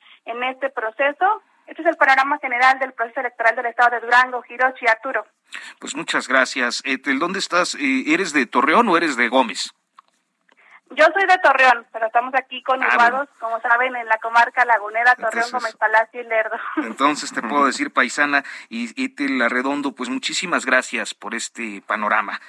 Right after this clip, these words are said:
Speaker 2: de lo que, eh, pues está por suceder. ¿Empiezan las campañas cuándo, nos dijiste?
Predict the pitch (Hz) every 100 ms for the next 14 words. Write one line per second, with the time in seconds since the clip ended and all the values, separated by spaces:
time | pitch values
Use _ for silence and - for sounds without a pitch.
0 | - - 104 98 - 101 95 - 101 98
1 | 95 95 - 98 101 - 113 110 - -
2 | - _ - - 120 113 120 117 143 170
3 | 220 226 185 - 147 160 175 180 - 151
4 | 151 160 135 110 123 - 110